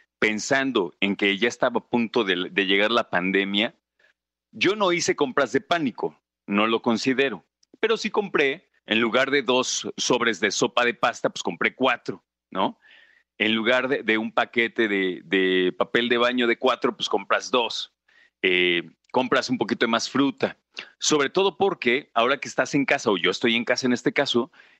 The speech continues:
eh, ¿no te pasa? Como que te da más hambre, entonces procuro tener más oferta de fruta, cosas un poquito más sanas, ¿no?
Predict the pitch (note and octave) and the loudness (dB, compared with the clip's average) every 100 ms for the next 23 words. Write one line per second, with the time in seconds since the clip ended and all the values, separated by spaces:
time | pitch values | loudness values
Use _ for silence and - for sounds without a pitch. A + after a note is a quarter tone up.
0 | _ F#2+ F#2 F2+ C3 D3 - - A2 - | _ 2 2 0 0 0 0 -2 -2 2
1 | D#3+ A3+ - A#2 G#2+ A#2+ A2 A#2+ C3 B2 | 0 -2 0 0 2 0 2 2 0 0
2 | D3 C3+ A2 G#2 G#2+ G#2+ A#2+ A2 - - | 0 2 2 0 0 0 0 -2 -8 -20
3 | - _ A2+ G#2+ - D3+ C#3+ A#2+ A#2 B2+ | -20 _ 0 0 2 0 0 0 2 2
4 | A#2+ A#2+ - A#2 B2+ A2+ A2+ A2 - C#3 | 2 0 0 0 0 0 0 0 0 0
5 | - G2 G#2 _ _ - G#2+ G#2+ A2+ G2+ | 0 -2 -2 _ _ -2 -2 -2 -2 -2
6 | F#2+ - G#2+ G#2 C3+ B2 G2 G2 - _ | -2 0 0 0 0 0 0 -4 -6 _
7 | _ _ F#2+ G2 - | _ _ 0 0 0